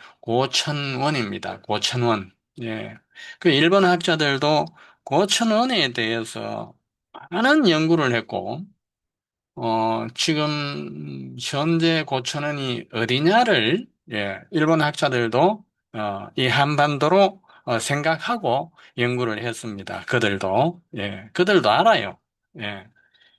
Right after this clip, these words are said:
자기들 뿌리가 한반도에서 왔다는 거. 그는 고천원에서 왔다는 것을 이제, 예, 그 증명하기 위해서, 어, 한국 학자들도, 어, 많이 연구를 했는데, 어,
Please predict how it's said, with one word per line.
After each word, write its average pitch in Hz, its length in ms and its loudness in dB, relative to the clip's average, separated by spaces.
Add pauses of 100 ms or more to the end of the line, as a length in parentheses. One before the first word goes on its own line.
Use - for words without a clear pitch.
(140)
자기들 120 520 0
뿌리가 107 680 2
한반도에서 123 580 -2
왔다는 107 480 -4
거. 101 220 -16 (320)
그는 165 200 0
고천원에서 143 800 2
왔다는 135 640 -2
것을 185 520 0
이제, 113 440 0 (600)
예, 110 500 -6
그 110 200 -10
증명하기 190 880 4
위해서, 123 640 0 (440)
어, 127 80 -12
한국 160 600 -2
학자들도, 139 960 -4
어, 113 280 -12
많이 113 360 -2
연구를 139 420 -2
했는데, 104 580 -6 (840)
어, 107 580 -12